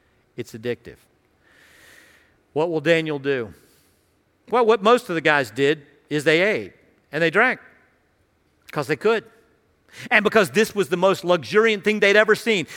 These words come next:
And they'd never seen anything like Babylon. It didn't matter. Being royalty in Israel was nothing compared to being at the king's table in Babylon.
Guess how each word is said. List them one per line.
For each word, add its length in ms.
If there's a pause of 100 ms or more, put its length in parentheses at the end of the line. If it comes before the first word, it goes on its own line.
(120)
And 120
they'd 140
never 220
seen 160
anything 300
like 260
Babylon. 600
It 300
didn't 220
matter. 240
Being 540
royalty 440
in 100
Israel 300
was 140
nothing 560
compared 460
to 40
being 300
at 100
the 60
king's 320
table 280
in 100
Babylon. 440